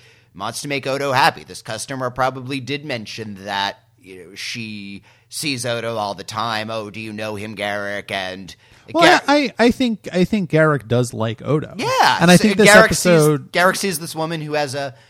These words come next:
Speaker 1: vague resemblance to Kira and figures, "Here's how I'm gonna get him over her."
Speaker 2: Yeah, he's teasing her, you know, teasing Odo. Then
Speaker 1: Yeah.
Speaker 2: he, of course, when Go-,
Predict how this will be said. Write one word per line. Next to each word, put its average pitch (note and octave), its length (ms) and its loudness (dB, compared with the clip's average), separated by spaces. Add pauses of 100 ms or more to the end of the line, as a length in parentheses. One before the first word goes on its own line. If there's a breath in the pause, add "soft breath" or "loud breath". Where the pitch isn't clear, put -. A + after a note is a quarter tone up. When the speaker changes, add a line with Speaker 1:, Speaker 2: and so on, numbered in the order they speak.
(180 soft breath)
Speaker 1:
vague D3 320 -4
resemblance C3+ 680 -6
to C#3 100 -12
Kira D3+ 420 -4
and C#3+ 100 -8
figures, D3+ 340 -8
"Here's D4 260 -8
how G#3+ 180 -2
I'm G3 140 -2
gonna F3 180 -8
get D#3+ 200 -4
him D3+ 140 -8
over C3 280 -10
her." D#2 220 -18 (560)
Speaker 2:
Yeah, A#2+ 220 -4
he's C#3 240 -4
teasing A#2 460 -4
her, A2 440 0
you C3 120 -2
know, A2+ 80 -2
teasing A2 400 -4
Odo. G#2 580 -2
Then B2 200 -2
Speaker 1:
Yeah. B2 160 0
Speaker 2:
he, A#2 80 -6
of A#2+ 100 -18
course, A#2 240 -4
when G#2 140 -12
Go-, A2 160 0